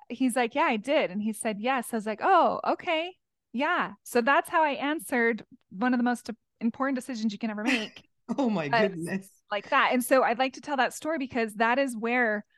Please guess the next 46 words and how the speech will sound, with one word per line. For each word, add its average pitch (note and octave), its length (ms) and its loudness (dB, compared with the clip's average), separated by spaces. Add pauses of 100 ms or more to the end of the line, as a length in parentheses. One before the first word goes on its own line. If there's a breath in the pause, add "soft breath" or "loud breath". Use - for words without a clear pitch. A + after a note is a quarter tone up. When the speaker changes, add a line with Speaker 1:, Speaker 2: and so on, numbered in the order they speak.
(180)
Speaker 1:
I G#3 100 2
was. G3+ 260 4
That's A#3 200 2
how C4 180 -2
far A#3 300 2
away A#3 340 -2
from G#3+ 300 -4
myself A3 760 0 (100)
and G#3 120 -4
my G#3 160 -2
own, G#3 220 -2
you G#3 100 -4
know, A3 100 0
Speaker 2:
Mm. - 20 0
Speaker 1:
if - 80 -8
you A3+ 60 -6
wanna G#3 140 -6
call G3+ 180 -2
it - 100 -4
elegance B3 560 4
or F#3 260 -2
truth, C#4 360 -6
whatever, B3 400 2 (400 soft breath)
like, A3 120 -2
Speaker 2:
Right. B2+ 120 -6
Speaker 1:
that B3+ 180 0
is C#4+ 140 -2
how C4 220 0
far A#3+ 300 4
away A3 240 -2
I G3+ 100 -2
was F3 280 -4 (160)
from F#3 300 -8
me. F#3 280 -12 (800)
And A3 160 -2
I G#3 60 -2
got B3 220 2
married. B3 440 -2 (160)
Guess A3+ 220 -2
what? F#3 280 -2 (220)
It G3+ 100 -6
was G3+ 160 -6
a - 40 -10
bad G3+ 200 -6
decision. G#3+ 400 -10
<laughs> A3+ 280 -6